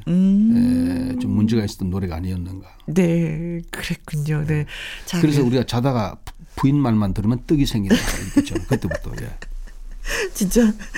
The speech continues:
Speaker 1: <laughs> 또 아내 되시는 분 진짜 대단한 촉이 있으십니다. 네.
Speaker 2: 네.
Speaker 1: 하동진입니다. 사랑을 한번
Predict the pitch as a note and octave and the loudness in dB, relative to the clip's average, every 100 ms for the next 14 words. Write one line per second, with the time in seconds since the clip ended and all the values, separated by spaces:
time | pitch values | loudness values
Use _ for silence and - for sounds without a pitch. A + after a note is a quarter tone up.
0 | F#3 - A3 - - F4 G4 A3+ - - | -4 0 -2 -2 -6 -6 -4 -6 -4 -6
1 | F#4 G3+ A3+ - - - F#3 F#3 - F#3+ | -6 -6 -6 -8 -6 0 0 0 0 0
2 | G3 G3 - F#3+ F3 F#3 F3+ G3 F#3 G3+ | 2 0 0 -4 0 -2 -2 -2 0 0
3 | G3+ - D4+ A#3 G3+ G#3+ F3 E3+ E3+ D#3+ | 0 -2 0 0 0 -2 -2 -2 0 0
4 | D#3 F3 C#3 G#3+ - - - - - E4+ | 2 2 2 0 -6 -8 -8 -10 -4 -2
5 | C4+ A3+ G3 D#3+ C#3+ D3+ G#3+ D4+ - - | 2 0 0 -2 -2 0 0 0 -2 -2
6 | A#3 A3+ G#3+ A#3 A#3+ A#3+ C4+ | 0 2 0 0 -2 0 -2